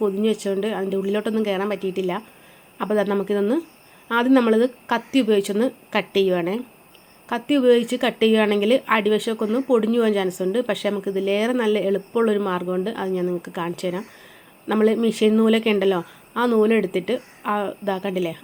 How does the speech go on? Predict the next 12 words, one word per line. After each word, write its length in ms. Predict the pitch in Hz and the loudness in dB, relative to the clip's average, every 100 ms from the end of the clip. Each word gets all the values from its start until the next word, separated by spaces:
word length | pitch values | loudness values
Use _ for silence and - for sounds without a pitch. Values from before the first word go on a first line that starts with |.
| - | -4
അതുപോലെ 400 | 208 196 202 214 233 | -4 -2 0 0 0
നമുക്ക് 300 | 202 190 214 269 - - - - | -2 -4 -4 -4 -8 -20 -20 -6
ഇങ്ങനെ 180 | 202 208 | -4 -2
കട്ട് 160 | 208 - | -2 0
ചെയ്യുകയാണെങ്കിൽ 440 | 208 208 196 196 208 | 0 0 0 0 -2
നല്ല 120 | 190 196 - | -2 -4 -8
കറക്റ്റായിട്ട് 640 | 190 190 - - 240 226 202 | -8 -8 -14 -6 -4 -2 -4
കിട്ടും 180 | 175 170 | -4 -4
കേട്ടോ. 180 | 165 165 - - _ _ _ - - - - - - - - - | -4 -8 -12 -20 _ _ _ -20 -20 -20 -20 -20 -20 -20 -20 -8
നമുക്ക് 220 | 208 202 214 | -6 -2 -2
അതുകൊണ്ട് 320 | 202 208 214 240 | 0 0 2 2
തന്നെ 260 | 220 226 | 2 0